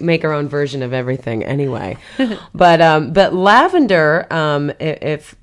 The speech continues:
Speaker 1: f-, for bath salts or it, like,
Speaker 2: <laughs>
Speaker 1: and oils to smell and fun stuff like that. If you are an Aquarius, um, an Aquarius, i-, it's a wonderful herb. Um, so I would say for you, the lavender is great 'cause you got the Aquarius ascendant,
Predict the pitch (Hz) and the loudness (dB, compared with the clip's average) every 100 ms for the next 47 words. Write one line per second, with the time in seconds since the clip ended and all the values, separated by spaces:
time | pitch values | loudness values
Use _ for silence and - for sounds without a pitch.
0 | - 190 170 190 135 160 147 - - 147 | -14 -12 -4 -4 -2 -2 -4 -8 -12 -8
1 | 117 139 170 - - 180 202 208 208 185 | -6 -6 -8 -10 0 0 2 2 6 6
2 | - 208 208 202 190 170 170 170 - 170 | 4 4 2 6 8 8 6 2 -6 -6
3 | - 170 147 127 135 131 127 - 147 131 | -4 -2 -2 -2 -2 -4 -6 -8 -10 -8
4 | - 139 - 139 156 151 - - - 196 | -8 -8 -6 -4 0 -2 -4 -20 -18 -16
5 | - 196 190 190 214 226 - 202 196 175 | -2 -2 -2 -4 0 -2 0 2 2 0
6 | 160 156 - 254 311 381 - 64 50 - | -2 -4 -6 0 0 0 -2 -4 -10 -10
7 | - - - 143 135 131 123 139 139 - | -12 -10 -6 -2 -2 -4 -6 -6 -8 -4
8 | 214 240 214 139 143 - - 156 - 147 | 0 4 4 2 0 -8 -6 -4 -2 -2
9 | 151 139 143 190 240 233 - 139 107 104 | -2 -2 0 2 2 -2 -4 -6 -6 -8
10 | - 151 127 113 104 - 139 123 123 170 | -8 -6 -4 -6 -10 -10 -8 -4 4 4
11 | 339 196 151 - 151 196 262 151 139 165 | 6 2 0 0 -2 0 0 0 4 2
12 | 220 151 127 127 143 - - - 135 143 | 2 -2 -2 -4 -4 -2 -4 -8 -10 -10
13 | - 170 190 151 - 143 147 | -8 -6 -4 -8 -6 -4 -4